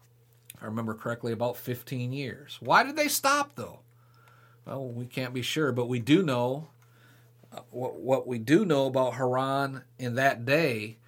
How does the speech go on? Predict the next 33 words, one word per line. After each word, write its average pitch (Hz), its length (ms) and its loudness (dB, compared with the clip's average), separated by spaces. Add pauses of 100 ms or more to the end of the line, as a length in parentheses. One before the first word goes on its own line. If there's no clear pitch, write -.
(100)
it 139 100 -4
was 131 120 0
a 127 60 -2
major 165 400 -2
center 170 440 -2
of 127 160 -4
worship. 127 540 -2 (1500)
It'd 139 100 -8
be 147 80 2
like 131 260 0 (280)
Rome, 143 720 4
Italy, 113 500 -2 (420)
you 117 120 -8
know, 110 360 -8
is 113 180 -8
a 110 40 -8
center 127 380 0
of 117 80 0
the 107 60 -10
Catholic 117 440 -6
Church. 127 240 -6 (300)
For 123 560 2 (440)
that 143 440 8
area, 147 540 8
Har-, 135 540 -2
uh, 131 120 -10
Haran 139 720 2
was 127 180 0
a 127 80 -4
major 156 380 0
center 160 400 0
of 120 100 -4
worship 151 480 2